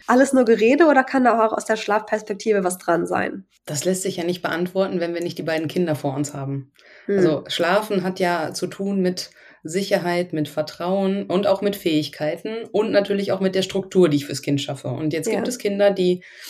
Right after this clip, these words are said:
Speaker 2: äh, reagieren auch mit achtzehn Monaten noch auf zehn Minuten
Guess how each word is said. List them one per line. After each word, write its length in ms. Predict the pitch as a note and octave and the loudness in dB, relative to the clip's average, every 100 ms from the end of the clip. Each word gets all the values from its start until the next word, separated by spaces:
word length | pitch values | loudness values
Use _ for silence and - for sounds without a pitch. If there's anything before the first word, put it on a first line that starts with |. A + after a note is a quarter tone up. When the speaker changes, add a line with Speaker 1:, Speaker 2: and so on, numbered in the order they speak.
| - - | -20 -8
Speaker 2:
äh, 60 | E3+ | -4
reagieren 600 | E3+ E3+ F3+ F3+ G#3 G#3 | -2 2 2 4 2 2
auch 220 | F#3+ F#3+ | 2 2
mit 120 | F#3+ | 0
achtzehn 320 | - F#3 G3+ G3 | -2 -2 0 0
Monaten 380 | A3+ A3 F#3+ | 0 -2 0
noch 160 | F3 F3 | 0 0
auf 180 | F3 - | -4 -4
zehn 220 | G3+ F#3 | 0 2
Minuten 680 | F3 F3 E3+ E3 D#3 D#3 | 2 0 -2 -4 -4 -4